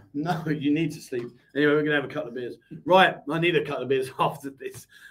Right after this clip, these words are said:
Uh, right, there you go, guys. That's it. Uh, Sunday, Sunday fun day. Trust us, we've got it lined up again.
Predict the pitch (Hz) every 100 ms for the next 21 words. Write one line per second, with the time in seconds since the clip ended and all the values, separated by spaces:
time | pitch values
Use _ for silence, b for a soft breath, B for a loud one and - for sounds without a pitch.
0 | B 175 180 233 214 226 247 240 233 202
1 | 170 233 226 226 214 226 226 311 320 247
2 | 185 262 262 233 233 240 240 226 233 240
3 | 214 226 196 202 208 196 196 190 190 175
4 | 170 208 220 202